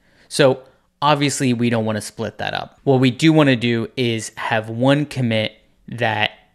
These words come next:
declares a variable, sets its value, and uses it all at once. Either it's there or it's not. You're never gonna be in an in-between state. Another example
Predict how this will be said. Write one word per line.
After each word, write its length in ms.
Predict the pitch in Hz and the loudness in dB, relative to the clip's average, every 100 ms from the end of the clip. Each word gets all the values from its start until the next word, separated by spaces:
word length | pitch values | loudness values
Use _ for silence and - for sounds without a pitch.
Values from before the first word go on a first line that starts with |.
| _ - | _ -10
declares 500 | 113 - 135 139 135 | -6 2 4 4 2
a 60 | |
variable, 720 | 120 117 110 104 107 107 104 _ _ | 0 2 0 -2 -4 -6 -8 _ _
sets 560 | - - - 139 127 143 | -8 -4 0 0 0 -4
its 160 | 127 | -4
value, 640 | 113 110 107 104 104 104 101 _ _ | -4 -2 -2 -4 -8 -12 -14 _ _
and 200 | 127 110 | -4 -4
uses 420 | 104 107 101 101 | -4 -6 -6 -6
it 300 | 104 104 - _ | -6 -6 -10 _
all 260 | 117 107 107 | -2 0 -2
at 100 | - | -6
once. 400 | - - - - - _ 123 | -10 -10 -14 -14 -20 _ 0
Either 560 | 113 113 110 107 98 _ _ _ - | 2 2 0 -2 -6 _ _ _ -6
it's 200 | 113 117 | -4 0
there 580 | 117 131 143 143 139 _ - | 4 6 6 2 -2 _ -8
or 200 | 117 107 | -4 -4
it's 200 | 107 - | -4 -8
not. 360 | 107 107 107 - _ _ _ | -8 -6 -8 -10 _ _ _
You're 240 | 123 117 110 | -6 -2 0
never 280 | 110 113 113 | 0 0 0
gonna 200 | 113 104 | -2 -2
be 160 | 107 | -4
in 180 | - 110 | -6 -6
an 100 | 107 | -6
in-between 560 | 113 107 104 - 107 107 | -6 -6 -8 -8 -10 -10
state. 420 | - - - _ _ _ _ _ - | -8 -8 -8 _ _ _ _ _ 0
Another 400 | 143 135 139 131 | 4 4 4 2
example 580 | 110 117 113 120 113 | 0 -2 -2 -2 -2